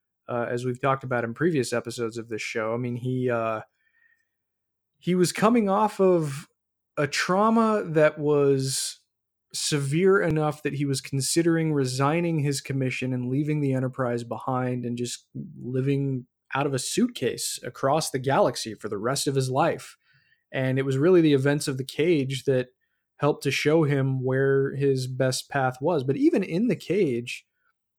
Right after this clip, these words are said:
you know, he showed such reserved anger and rage, especially towards the Talosians. And, uh, seeing Captain Pike with much more of a smile on his face, I think that,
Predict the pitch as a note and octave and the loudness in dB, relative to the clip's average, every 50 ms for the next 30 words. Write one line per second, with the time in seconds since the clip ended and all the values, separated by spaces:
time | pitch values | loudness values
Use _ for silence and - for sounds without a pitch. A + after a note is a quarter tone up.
0 | _ _ _ - E3 E3 E3+ E3 D3+ F3 E3 - - G#3 A3+ B3+ A#3+ F#3+ - - | _ _ _ -4 0 0 2 2 2 2 0 2 2 2 2 2 2 -2 -4 -2
1 | - F#3 F3 E3 - - - - - D#3 C#3+ C#3+ C3+ C3 C3 C#3 C#3+ D3+ D#3 D#3 | 0 0 0 0 -2 -6 -8 -6 -4 0 0 0 0 2 2 2 4 4 4 4
2 | D3+ D3 C#3 C#3 C3+ - - _ C#3+ C3+ C#3 C#3 C3+ B2+ G2+ D#2 - - - _ | 4 2 0 -2 -6 -10 -12 _ -4 -2 -2 0 0 -2 -2 -4 -6 -10 -20 _
3 | _ _ _ _ _ _ _ - B2 A#2+ A#2+ A2+ A2 A#2 B2 C3 B2+ A#2+ G2+ F2+ | _ _ _ _ _ _ _ -8 -6 -4 -4 -2 0 0 2 2 0 0 -2 -6
4 | F#2+ - - - - - _ _ - B2+ - - D3+ C#3+ C#3 - - C#3 B2+ B2+ | -8 -10 -10 -12 -14 -18 _ _ -4 -4 -2 2 2 2 2 2 -2 -4 -4 -2
5 | - C3+ C3 B2 A#2+ A#2+ A#2+ A#2 - C3 A#2 A2+ A#2 A#2 A#2 A#2 A#2 - - - | -2 0 0 0 -2 -4 -8 -8 -6 -6 -2 -2 -2 -2 -2 -6 -8 -12 -14 -18
6 | - - - _ _ _ _ _ _ _ _ _ _ _ C3+ C3+ C3 C3 C3 C3 | -20 -20 -20 _ _ _ _ _ _ _ _ _ _ _ -4 -2 0 0 0 0
7 | C3 C3 B2+ B2 B2 B2 - - - G3+ G#3+ G#3 F#3+ D#3+ - F#3 F3 E3 - D#3 | 2 2 2 2 0 0 -2 -2 0 2 2 2 0 0 0 0 -2 0 0 -2
8 | C#3+ C#3 B2+ - D#3 D3 C#3+ C#3 C3+ - - - - _ _ _ _ _ _ _ | -2 0 2 2 4 4 4 2 2 -2 -12 -20 -20 _ _ _ _ _ _ _
9 | _ _ - D3 C#3 C3+ - D3 D3 D#3+ D#3 - D#3+ D#3+ D#3+ D3+ C#3 C3+ C3 - | _ _ 0 2 2 2 2 0 0 0 0 2 2 2 4 2 2 0 -2 -4
10 | - - C#3 C#3 D3 D#3 D#3 D3 C#3+ C3+ B2+ B2 A#2+ - - C3 B2 A#2+ A#2+ - | -2 0 0 2 2 2 2 2 0 0 0 -2 -4 -4 -2 0 0 0 0 0
11 | D3 D#3 E3+ A#3+ C#4+ C#4 - G3+ F3 C#3+ - | -2 0 0 2 0 2 2 2 2 2 0